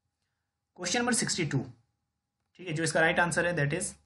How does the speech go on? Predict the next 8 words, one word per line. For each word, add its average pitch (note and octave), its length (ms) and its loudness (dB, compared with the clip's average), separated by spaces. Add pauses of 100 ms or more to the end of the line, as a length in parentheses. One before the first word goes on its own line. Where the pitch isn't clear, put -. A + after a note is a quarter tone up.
(180)
increase D3 360 0
in G#3+ 80 0 (600)
price C#3 220 0
level। D#3+ 260 2 (680)
क्वेश्चन F3+ 180 -2
नंबर A#3 140 2
सिक्सटी G#3+ 300 0
थ्री, G3+ 160 0